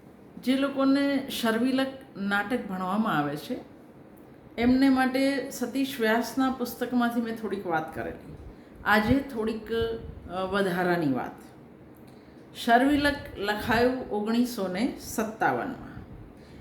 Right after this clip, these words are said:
એક વિશિષ્ટ ગુજરાતી નાટક કહેવાય છે, કારણ કે એની અંદર સંસ્કૃત રંગભૂમિ, અ, ગુજરાતની ભવાઈ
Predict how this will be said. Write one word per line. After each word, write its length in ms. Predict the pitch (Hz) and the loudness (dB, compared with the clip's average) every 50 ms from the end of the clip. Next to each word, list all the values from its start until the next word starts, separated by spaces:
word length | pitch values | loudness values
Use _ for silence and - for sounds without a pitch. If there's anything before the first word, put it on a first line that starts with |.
| - - | -14 -2
એક 280 | - 220 226 220 - - | 0 0 0 0 -2 -2
વિશિષ્ટ 600 | 269 247 269 277 277 - 302 320 311 - - 302 | 0 2 2 2 2 0 -2 -2 -2 -2 -4 -4
ગુજરાતી 640 | 269 254 269 220 247 240 247 254 247 - 254 247 233 | 0 2 4 6 6 6 6 6 4 2 0 0 2
નાટક 440 | 220 208 208 208 - 220 220 - | 2 2 2 0 -2 -4 -6 -6
કહેવાય 260 | - 202 208 196 196 196 | -6 -2 -2 0 0 0
છે, 140 | 202 277 | -2 -4
કારણ 380 | 285 - 233 196 190 214 214 214 | -6 -4 -2 -2 0 0 0 0
કે 280 | 214 220 233 220 214 214 | 0 2 2 2 0 0
એની 340 | - 202 202 202 214 214 | -2 -2 0 2 2 2
અંદર 680 | 208 208 208 202 202 202 196 190 185 180 175 - - - - - - - - | 2 2 0 0 2 2 4 4 4 2 2 0 -2 -8 -14 -18 -20 -18 -14
સંસ્કૃત 840 | - - - 220 226 214 208 214 - - 254 254 254 247 - - - 240 240 240 240 240 240 233 214 190 196 208 | -6 -2 0 2 2 2 0 -2 -2 0 2 2 2 0 0 0 4 4 6 6 6 6 4 2 0 -2 -2 0
રંગભૂમિ, 880 | 220 214 214 220 220 220 220 208 214 214 220 226 240 233 233 233 - - - - - - - | 0 2 2 2 2 0 0 2 4 4 4 4 2 0 0 -2 -6 -10 -14 -16 -18 -16 -12
અ, 100 | - 151 160 156 156 151 151 147 - - - | -10 -10 -8 -8 -6 -6 -6 -6 -8 -8 -8
ગુજરાતની 760 | 175 180 175 175 175 175 180 196 208 202 214 208 202 196 185 | -6 -2 0 0 2 4 2 2 2 0 -4 -4 -4 -4 -4
ભવાઈ 640 | 175 165 165 170 170 170 180 196 214 226 226 - | -4 -4 -2 0 2 2 4 2 2 0 -2 -4